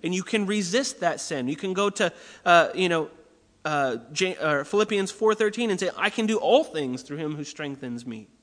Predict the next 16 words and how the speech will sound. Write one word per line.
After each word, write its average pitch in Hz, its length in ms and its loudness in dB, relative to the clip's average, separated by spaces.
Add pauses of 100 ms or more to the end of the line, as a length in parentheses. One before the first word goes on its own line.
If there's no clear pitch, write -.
(1160)
These 196 180 -4
promises 226 640 2 (240)
are 170 160 2
here 180 320 2 (140)
so - 160 2
that 202 320 2
way 175 180 2
we 185 320 -4
part-, 185 460 -4
are, 165 140 0
become 175 420 -10
partakers 180 560 -4
of 143 120 -6
the 139 60 -8
divine 131 400 -10
nature. 110 400 -14